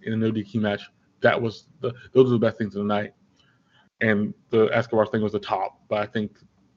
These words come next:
any of that stuff could be the best of the night for me. I do thank you for listening. Hope you did enjoy. I'll be back on Saturday to do my SmackDown review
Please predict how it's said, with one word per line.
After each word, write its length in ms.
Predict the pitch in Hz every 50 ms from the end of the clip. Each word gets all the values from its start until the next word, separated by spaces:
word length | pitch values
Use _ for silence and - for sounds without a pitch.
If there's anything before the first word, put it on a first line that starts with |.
| _ _ -
any 160 | 139 131 123
of 80 | 117 107
that 140 | 110 104 -
stuff 180 | - 107 101
could 140 | - - 107
be 140 | 107 107 101
the 480 | 95 - 113 _ _ _ _ _ _ - - -
best 180 | - 117 120 -
of 60 | 120
the 40 | 120
night 200 | 117 113 - -
for 100 | - 110
me. 260 | 123 131 131 120 123 _ _ - - - - - _ _ _ _ _ _ _ _ _ _ _ _ - -
I 60 | 127
do 160 | 127 135 147
thank 140 | 143 143 131
you 80 | 123 117
for 80 | 123
listening. 280 | 120 120 117 120 117 113
Hope 220 | 107 127 131 127
you 60 | 131
did 120 | 120 120 113
enjoy. 340 | 110 104 107 107 107 104 95 - - _ -
I'll 80 | 127
be 80 | 143 135
back 320 | 127 127 120 113 - - - -
on 460 | - 117 117 110 117 123 - - 117 - _ _ _ _ _
Saturday 440 | _ - - 131 135 131 127 123 120
to 140 | 123 123 120
do 180 | - - 120 117
my 360 | 113 113 113 110 110 - - _ _ _ - _ _ _ _ _
SmackDown 840 | - - - 131 131 131 - - 131 123 123 123 120 117 117 123 120 _ _ _ -
review 560 | - 123 123 117 127 127 123 123 123 120 123